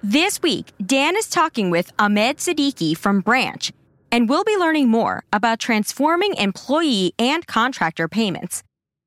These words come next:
Before we get to that interview, we'll dig into five of the big stories in digital commerce from the last week. The U S Senate passes a bill barring federal employees from TikTok.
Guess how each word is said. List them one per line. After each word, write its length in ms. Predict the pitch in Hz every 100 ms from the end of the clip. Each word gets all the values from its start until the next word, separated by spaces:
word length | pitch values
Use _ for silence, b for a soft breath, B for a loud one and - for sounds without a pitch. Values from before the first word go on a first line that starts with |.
| _ _
Before 320 | 311 302 311
we 140 | 427 381
get 160 | 277
to 80 | -
that 180 | 202 175
interview, 480 | 220 196 156 90 185 _ _ -
we'll 220 | 294 415
dig 200 | 392 269
into 240 | 277 240
five 500 | 208 - 269 233 170 -
of 140 | 220
the 100 | 226
big 280 | 196 254 349
stories 500 | - 302 277 170 170
in 220 | - 220
digital 340 | 208 220 214 185
commerce 500 | - 302 208 147 -
from 240 | - 170
the 120 | 160
last 320 | 160 160 160 180
week. 280 | - - - _ _ _ _ _ _ _
The 80 | 240
U 300 | 226 294 349
S 160 | 349 -
Senate 380 | 294 196 120 -
passes 360 | - 254 311 349
a 80 | 359
bill 320 | 269 160 147
barring 480 | 160 220 285 202 170
federal 440 | - 269 330 370
employees 680 | 285 247 254 254 277 175 151
from 220 | - 160
TikTok. 580 | - 277 - - 117